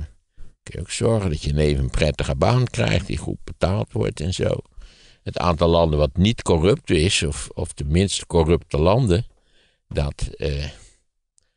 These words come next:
nou ja, ik wil nou verder weer niet iets flauws zeggen over Limburg, maar we weten allemaal dat het cliëntelisme daar in feite ook, eh, vrij diep verankerd is.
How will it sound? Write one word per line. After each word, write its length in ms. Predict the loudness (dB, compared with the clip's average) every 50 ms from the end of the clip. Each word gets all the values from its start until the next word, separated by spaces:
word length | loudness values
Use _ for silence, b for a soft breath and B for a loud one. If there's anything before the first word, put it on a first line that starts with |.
| _ _ _ _ _ _
nou 180 | -8 -6 -6
ja, 160 | -6 -6 -8 -8
ik 160 | -10 -8 -6
wil 160 | -4 -2 -2
nou 180 | -2 -2 -4 -2
verder 360 | 0 2 2 2 2 2 2
weer 160 | 2 2 2
niet 220 | 2 0 0 -2 -6
iets 160 | -8 -6 -2
flauws 320 | 0 2 4 4 4 4
zeggen 300 | 4 2 2 2 2 2
over 260 | 2 2 2 2 2 4
Limburg, 540 | 4 4 4 4 4 4 6 4 4 2
maar 260 | 2 2 2 2 2 2
we 80 | 2
weten 320 | 2 2 2 0 0 -2 -2
allemaal 640 | -2 0 0 0 0 2 2 2 2 2 0 0 b b b b b b b b b _
dat 140 | -4 -2 -2
het 180 | -2 -4 -8
cliëntelisme 920 | -4 0 2 4 6 6 4 4 2 2 2 4 4 2 2 0 0 2
daar 280 | 2 2 2 0 -2 -4
in 100 | -4 -2
feite 360 | 0 0 2 2 2 2 2
ook, 320 | 2 2 2 0 0 -2 -4
eh, 100 | -4 -4
vrij 400 | -4 -6 -4 -4 -2 -2 -2 0
diep 200 | 0 0 0 -2 _
verankerd 680 | -4 -2 -2 0 -2 -2 -2 -2 -2 -2 -2 -2 0
is. 380 | 0 0 0 -4 -8 -10 -12